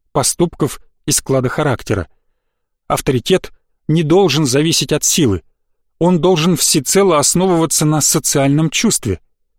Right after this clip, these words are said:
Школа — это учреждение, через которое в ходе своего психологического развития проходит каждый ребёнок. Поэтому оно должно отвечать требованиям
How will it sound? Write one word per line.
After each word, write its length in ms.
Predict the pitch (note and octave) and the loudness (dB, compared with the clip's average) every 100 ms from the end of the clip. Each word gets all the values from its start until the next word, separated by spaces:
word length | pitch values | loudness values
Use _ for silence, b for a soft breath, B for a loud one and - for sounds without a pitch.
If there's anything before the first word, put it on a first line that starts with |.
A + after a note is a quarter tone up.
| _ _ _ _ | _ _ _ _
Школа — 520 | - - - G3+ C#3+ - _ _ _ _ | -6 -4 0 2 2 -2 _ _ _ _
это 180 | F#3+ G#3 | -4 -2
учреждение, 840 | G3 - F3 D#3+ A2+ C3 F#3 E3 | 0 0 0 0 0 0 0 0
через 320 | C3+ D#3+ D#3 - | 0 0 0 0
которое 420 | D#3 D#3+ E3+ D3 | -2 0 2 0
в 40 | |
ходе 340 | - E3+ D#3+ C#3 | 0 0 2 0
своего 420 | C#3+ C#3+ C3+ E3+ | 2 2 2 0
психологического 880 | - C#3 D3 C3+ C#3+ D#3 - D3 | -2 -2 0 0 -2 -4 -2 0
развития 480 | C#3+ A#2 B2+ F#3 D#3 | 0 0 -2 -2 -2
проходит 480 | C#3+ C#3+ E3 D#3 D#3 | 0 -2 0 -2 -2
каждый 420 | - C#3 B2+ A#2 C#3+ | -2 0 0 0 0
ребёнок. 480 | D3 B2 G2 - _ _ _ _ _ _ _ - | 2 2 0 -6 _ _ _ _ _ _ _ -4
Поэтому 520 | C#3 E3+ G#3+ F#3+ D#3+ | 0 2 0 0 2
оно 200 | C#3+ F#3 | 2 2
должно 400 | D3 C#3 E3 F3+ | 2 0 0 0
отвечать 460 | E3 D3 - G#3+ - | 0 -2 0 -2 0
требованиям 680 | D#3+ E3 D#3+ D#3+ D#3+ C#3+ | 0 0 2 2 2 0